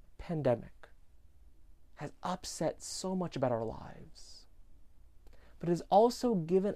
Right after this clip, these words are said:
us a great opportunity to listen more attentively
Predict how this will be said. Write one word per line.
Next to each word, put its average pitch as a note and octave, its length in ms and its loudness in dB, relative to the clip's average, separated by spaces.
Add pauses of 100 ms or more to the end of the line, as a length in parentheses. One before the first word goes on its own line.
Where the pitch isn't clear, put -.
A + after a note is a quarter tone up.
us D#3 220 -2
a E3 60 2
great E3+ 360 0 (100)
opportunity D3+ 920 0 (280)
to D#3 140 2
listen F#3 560 4
more D#3+ 260 4
attentively C#3 920 -8